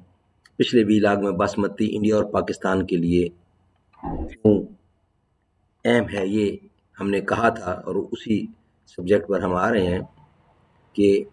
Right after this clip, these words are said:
बासमती इंडिया और पाकिस्तान के लिए क्यों अहम है। दिल्ली की जवाहरलाल यूनिवर्सिटी में बैनुल अक़वामी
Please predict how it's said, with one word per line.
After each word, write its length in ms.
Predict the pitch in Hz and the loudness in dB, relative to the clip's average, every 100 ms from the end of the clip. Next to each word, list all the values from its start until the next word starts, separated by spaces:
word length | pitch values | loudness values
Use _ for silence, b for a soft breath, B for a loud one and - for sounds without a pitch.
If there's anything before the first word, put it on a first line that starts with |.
| - | -2
बासमती 680 | 90 131 - 135 123 - 113 110 113 - - | 2 2 2 2 2 0 0 0 -4 -12 0
इंडिया 300 | 123 123 127 | 4 6 6
और 240 | 104 95 - | 4 0 -4
पाकिस्तान 500 | 107 - - 104 113 | -6 -6 -6 -2 -2
के 120 | 107 | -2
लिए 160 | 101 143 | -2 -4
क्यों 340 | - - 120 - - _ _ _ _ - | -6 -2 0 0 -6 _ _ _ _ 0
अहम 280 | 110 104 90 | 4 4 2
है। 460 | 92 90 98 - _ _ _ _ _ _ _ _ _ _ _ _ _ _ _ - | -2 0 -2 -6 _ _ _ _ _ _ _ _ _ _ _ _ _ _ _ -20
दिल्ली 500 | 101 101 165 214 202 180 - - _ _ _ _ _ - | 0 4 6 6 4 2 -6 -20 _ _ _ _ _ -20
की 500 | - - - - 95 | -20 -14 -12 -10 -10
जवाहरलाल 1300 | - - 151 143 143 117 - _ - 110 113 120 117 | -12 0 2 6 4 4 -4 _ -4 0 2 4 2
यूनिवर्सिटी 800 | 110 107 104 - - _ - - _ _ - | -2 -4 -4 -6 -10 _ -18 -18 _ _ -2
में 180 | 110 95 | 0 2
बैनुल 300 | 120 127 123 | 4 4 2
अक़वामी 320 | 113 113 | 0 2